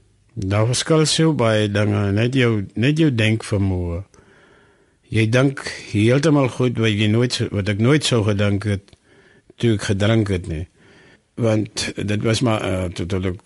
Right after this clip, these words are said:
alkoholist nog was, nee, het ek meer maar net gedink vir die volgende drank, waar ek die gaan kry, waar die volgende drinkplek is.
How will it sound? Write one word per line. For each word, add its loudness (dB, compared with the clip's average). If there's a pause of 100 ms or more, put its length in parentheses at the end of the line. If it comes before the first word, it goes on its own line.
(680)
alkoholist 0
nog 0
was, 0
nee, -2
het -4
ek -4
meer 0
maar 0
net -2
gedink -2
vir -4
die -2
volgende -2
drank, -6
waar -4
ek -6
die -4
gaan -4
kry, -6
waar -4
die -2
volgende -2
drinkplek -8
is. -12